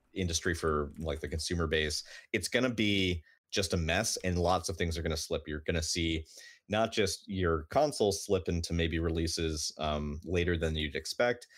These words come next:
Games are gonna be that way too. Movies are, you know, and T V show productions are already sliding, um,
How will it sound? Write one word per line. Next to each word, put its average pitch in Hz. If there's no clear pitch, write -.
Games 90
are 85
gonna 80
be 80
that 78
way 76
too. 110
Movies 95
are, 78
you 90
know, 78
and 78
T 98
V 90
show 87
productions 80
are 78
already 80
sliding, 78
um, 73